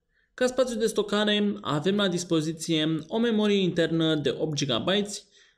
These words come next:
memorie ce poate fi extinsă prin adăugarea unui card micro S D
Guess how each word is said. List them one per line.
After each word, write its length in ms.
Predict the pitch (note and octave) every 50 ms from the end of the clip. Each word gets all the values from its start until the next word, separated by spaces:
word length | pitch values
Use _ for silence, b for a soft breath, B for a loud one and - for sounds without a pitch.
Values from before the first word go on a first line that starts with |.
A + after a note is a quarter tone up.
| b
memorie 420 | b E3+ F3+ G#3 A#3+ B3 B3+ B3 A#3+
ce 120 | A#3+ G3+
poate 280 | F3 - F#3 F3+ - E3+
fi 120 | F3 E3
extinsă 640 | D3+ C#3 C#3+ - - F3 F3 E3+ F3 - E3+ D#3+ D#3 D3+
prin 140 | D#3 F3+ G#3+
adăugarea 520 | A3 A3+ G#3+ A3 G3+ F3 F#3 F#3 F#3 F3+
unui 240 | F3+ F3+ E3 D3+ C#3+
card 300 | C#3+ - D#3+ D#3 C#3 C3+
micro 400 | D3 E3 F3+ F3 - E3+ D#3 C#3
S 120 | C#3 C3+
D 40 | C3+